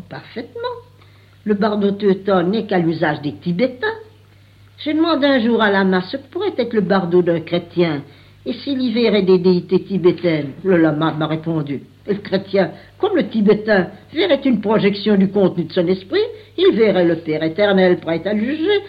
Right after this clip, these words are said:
il verrait Jésus et les saints qu'il a vénérés, il verrait le paradis, le diable, l'enfer, et cetera. J'ai insisté et je demandais au lama, il y a chez nous des gens qui ne croient aucune religion, qui ne croient aucune survie d'un esprit.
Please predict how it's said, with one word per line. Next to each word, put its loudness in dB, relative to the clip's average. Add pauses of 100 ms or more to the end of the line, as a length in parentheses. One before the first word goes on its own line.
(140)
il 0
verrait 2
Jésus 2
et 2
les 4 (160)
saints 0
qu'il -2
a 2
vénérés, 0 (200)
il 0
verrait 2
le 2
paradis, 4
le 2
diable, 0
l'enfer, 0
et -8
cetera. -6 (840)
J'ai -6
insisté -6
et -6
je -4
demandais -2
au 0
lama, -4 (580)
il -10
y -4
a -6 (140)
chez -4
nous 0
des -2
gens -4
qui -4
ne -2
croient 0
aucune 0
religion, 0 (500)
qui -6
ne -4
croient -4
aucune 0
survie -4
d'un -2
esprit. -2